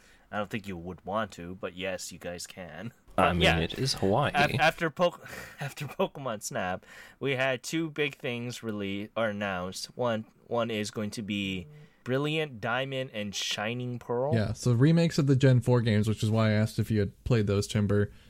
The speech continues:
Speaker 2: I see.
Speaker 3: beforehand. Um, which I like. I'm always Mister No remakes, no remasters. We don't need them. Gen four Pokemon really needs them. Gen four Pokemon
Speaker 1: Yes.
Speaker 3: is one of the most frustrating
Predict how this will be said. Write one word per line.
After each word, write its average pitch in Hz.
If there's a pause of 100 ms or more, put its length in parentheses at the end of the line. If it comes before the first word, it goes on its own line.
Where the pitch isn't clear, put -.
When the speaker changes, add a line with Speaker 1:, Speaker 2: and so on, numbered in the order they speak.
(160)
Speaker 2:
I 95
see. 110
Speaker 3:
beforehand. 101
Um, 98 (360)
which 143 (440)
I 151 (120)
like. 127
I'm 127
always 139
Mister 131
No 127
remakes, 139 (140)
no 127
remasters. 123
We 123
don't 117
need 123
them. 127 (720)
Gen 165
four 214
Pokemon 131
really 123
needs 110
them. 104 (840)
Gen 147
four 185
Pokemon 135
Speaker 1:
Yes. 120
Speaker 3:
is 120
one 127
of 120
the 120
most 117 (1040)
frustrating 143